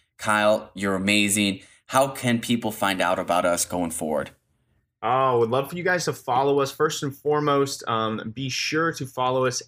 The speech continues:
Speaker 2: at Learn Videography on Instagram. You can also follow me personally at Cal Visuals. That's K A L Visuals. And you can also follow J J at J J Englert, and that is J J E N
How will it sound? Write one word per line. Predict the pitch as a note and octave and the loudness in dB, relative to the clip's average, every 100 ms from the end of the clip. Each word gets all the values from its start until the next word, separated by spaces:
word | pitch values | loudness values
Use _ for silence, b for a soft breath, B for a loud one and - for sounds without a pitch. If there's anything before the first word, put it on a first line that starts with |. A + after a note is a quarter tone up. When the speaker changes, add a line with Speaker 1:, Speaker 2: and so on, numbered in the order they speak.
| A#2 | 0
Speaker 2:
at | C3 B2 - | 0 0 -8
Learn | A2 G#2+ B2 C#3 C#3 A2+ | -6 0 2 4 2 0
Videography | A#2+ A#2 G#2+ A#2+ B2+ C3+ B2 | -2 0 2 0 -2 -2 -2
on | A2 | -2
Instagram. | A2+ A#2 C#3+ C#3 D#3 D#3+ | -4 -4 -4 -2 -2 -4
You | A#2 | -6
can | A2 | -4
also | B2 - | -4 -4
follow | A#2+ - B2 A#2+ | -6 -4 -2 0
me | A#2+ A#2 | -2 -4
personally | - A#2+ - B2 A#2 - | -4 -4 -4 -4 -6 -4
at | A2+ A2+ - | -2 -2 -4
Cal | - A2 | -2 0
Visuals. | G#2 G#2+ A2 A2 G#2+ | 2 0 0 0 0
That's | G#2 G2+ | -2 -6
K | - - A2+ G#2+ G#2+ | -6 0 0 2 2
A | |
L | G#2+ G#2 | 0 -2
Visuals. | G2+ A#2 B2 C#3+ C#3 C#3 - B B B | -2 -2 0 2 2 0 -8 B B B
And | A#2 A2+ A2+ - | 0 2 0 -4
you | A#2 | -6
can | A#2+ | -6
also | - B2+ - D3 | -4 -4 -4 -6
follow | - C3+ C3 B2 F#2 | -2 0 2 2 -2
J | A2 A#2+ B2 C3 | -6 0 0 0
J | A2+ G#2+ C#3+ - _ _ - | 0 -2 -4 -8 _ _ -2
at | A2 G#2+ - _ - | 0 -2 -6 _ -12
J | G#2 A#2+ B2 | 0 2 2
J | A2+ A2+ A#2+ | 2 0 0
Englert, | C3+ C#3 B2 | 0 0 0
and | A2+ | -2
that | A#2 A2+ | 0 0
is | G#2+ - | -2 -2
J | B2+ A#2+ B2 | 0 2 2
J | A2+ A#2+ A#2 A2+ A2+ A#2 - | 0 0 2 4 2 0 -4
E | B2+ C3 - | -2 -2 0
N | A#2 A#2+ C3+ F3+ | 0 2 0 -4